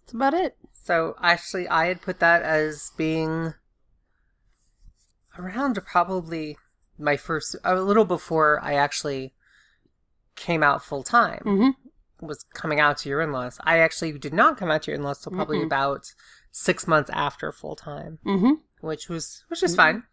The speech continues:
Speaker 1: And that was, like, May
Speaker 2: But
Speaker 1: of
Speaker 2: that's
Speaker 1: the year after?
Speaker 2: Yeah, so
Speaker 1: Yeah.
Speaker 2: I, I had had, I had had my idea that I would come out to everyone and then come out full time, and it ended up not being like that. I ended up coming out full time
Speaker 1: Mm-hmm.
Speaker 2: first.
Speaker 1: Mm-hmm.
Speaker 2: So I also have the next thing, August of, and September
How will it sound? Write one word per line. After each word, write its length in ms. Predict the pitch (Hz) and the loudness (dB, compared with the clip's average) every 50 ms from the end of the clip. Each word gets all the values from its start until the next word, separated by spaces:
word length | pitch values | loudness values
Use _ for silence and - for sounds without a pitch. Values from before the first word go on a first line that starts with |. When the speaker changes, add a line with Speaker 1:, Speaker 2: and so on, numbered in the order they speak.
| _ _ | _ _
Speaker 1:
And 100 | - 185 | -4 -2
that 120 | 208 226 226 | 0 0 0
was, 100 | 214 180 | 0 -2
like, 140 | 170 170 180 | -2 -4 -4
May 180 | 170 170 170 | -4 -2 0
Speaker 2:
But 80 | 180 185 | 0 2
Speaker 1:
of 40 | 185 | 4
Speaker 2:
that's 160 | 180 175 175 | 4 4 2
Speaker 1:
the 60 | 170 | 2
year 200 | 180 190 180 170 | 0 0 2 2
after? 440 | 165 180 220 - - - 330 339 359 - _ | 2 0 -2 -4 -4 -4 -2 -2 -4 -6 _
Speaker 2:
Yeah, 320 | 180 170 165 156 151 151 151 | 0 4 6 8 8 6 4
so 120 | - - | 2 4
Speaker 1:
Yeah. 300 | 175 202 262 311 311 233 - | 4 4 4 4 2 2 4
Speaker 2:
I, 120 | - 190 | 4 4
I 40 | 226 | 4
had 120 | 226 196 | 4 2
had, 220 | 180 180 170 160 - - - | 4 4 4 4 2 0 0
I 120 | - 175 190 | 2 2 4
had 120 | 190 180 | 2 2
had 160 | 165 170 156 | 0 0 0
my 140 | 151 156 151 | 2 2 2
idea 380 | 143 139 135 139 135 135 135 135 | 0 0 -2 -2 -2 -2 -2 -2
that 320 | 123 131 127 147 - - | -2 -4 -6 -6 -8 -8
I 80 | - 147 | -8 -8
would 160 | 139 139 135 - | -8 -8 -10 -10
come 160 | - 147 151 | -4 0 2
out 180 | 143 143 139 | 2 2 0
to 140 | - - - | -2 -8 -8
everyone 520 | 147 143 147 147 143 143 151 175 214 262 - _ _ - | -6 -2 -2 -2 -2 -2 -2 -4 -4 -6 -8 _ _ -4
and 240 | - 143 156 151 147 | 0 2 2 4 6
then 400 | 151 180 170 165 160 156 147 143 127 | 6 8 8 8 8 4 2 -2 -2
come 140 | 143 143 131 | -4 -2 -4
out 140 | 123 131 | -4 -4
full 140 | 131 143 143 | -6 -8 -6
time, 260 | - - 139 131 135 | -4 -2 -2 -2 -2
and 80 | 143 175 | -2 -2
it 40 | 233 | -2
ended 260 | 262 254 202 180 147 | -2 -2 -4 -2 -2
up 120 | 147 139 | -2 -2
not 240 | 131 131 120 123 - - | -2 -4 -4 -4 -6 -8
being 140 | - - - | -10 -10 -8
like 180 | - - - - | -8 -8 -8 -6
that. 160 | - 156 - | -6 -6 -2
I 80 | 170 170 | 0 0
ended 200 | 180 175 - 160 | 0 0 0 -2
up 100 | 170 156 | -2 -2
coming 220 | - 165 151 151 143 | -2 -2 -2 -2 -2
out 160 | 139 139 - | -2 -2 -4
full 140 | - 139 127 | -8 -14 -12
time 300 | - - 143 147 135 135 | -10 -12 -12 -12 -12 -14
Speaker 1:
Mm-hmm. 100 | - - | -10 -6
Speaker 2:
first. 500 | 165 - 196 185 170 180 180 175 - - _ | -4 -2 0 0 0 -2 -4 -4 -6 -10 _
Speaker 1:
Mm-hmm. 300 | - 196 175 160 170 175 175 - _ - | -10 -8 -6 -6 -6 -8 -10 -12 _ 0
Speaker 2:
So 140 | - 180 | 2 4
I 80 | 180 180 | 6 8
also 260 | 185 196 196 - 214 | 6 6 6 4 2
have 100 | 190 180 | 2 2
the 100 | 170 165 | 0 0
next 220 | 160 156 156 - - | 0 0 0 -2 -4
thing, 160 | - 135 127 | -8 -8 -6
August 420 | 127 139 151 151 151 156 - - - | -2 -2 -2 0 0 -2 -4 -4 -6
of, 100 | 131 - - - - - | -8 -10 -14 -16 -10 -6
and 180 | 151 139 131 | -6 -6 -6
September 720 | - 151 135 - - - 220 220 196 151 143 147 151 - | -6 -8 -8 -4 0 2 2 2 2 0 -4 -6 -8 -10